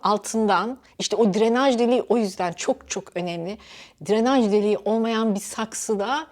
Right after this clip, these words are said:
hiçbir şey yetiştiremezsiniz. Her saksının altında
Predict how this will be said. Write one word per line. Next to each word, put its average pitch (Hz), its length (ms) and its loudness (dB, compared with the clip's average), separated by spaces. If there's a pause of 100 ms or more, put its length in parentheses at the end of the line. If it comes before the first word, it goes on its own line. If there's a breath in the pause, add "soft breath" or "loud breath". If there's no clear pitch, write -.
hiçbir - 340 -8
şey 254 260 0
yetiştiremezsiniz. 202 1000 -6 (420 loud breath)
Her 302 300 2
saksının 220 580 -4
altında 240 680 -2